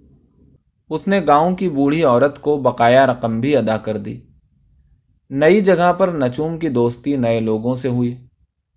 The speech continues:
ان میں سے کئی ایسے تھے جن کے پاس نچوم سے زیادہ زمین تھی۔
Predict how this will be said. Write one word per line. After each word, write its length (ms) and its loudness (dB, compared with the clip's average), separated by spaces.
ان 200 -2
میں 100 2
سے 280 -4
کئی 300 2
ایسے 280 2
تھے 220 -4
جن 220 -6
کے 100 -4
پاس 380 -2
نچوم 400 -6
سے 160 -6
زیادہ 460 -2
زمین 380 -6
تھی۔ 260 -18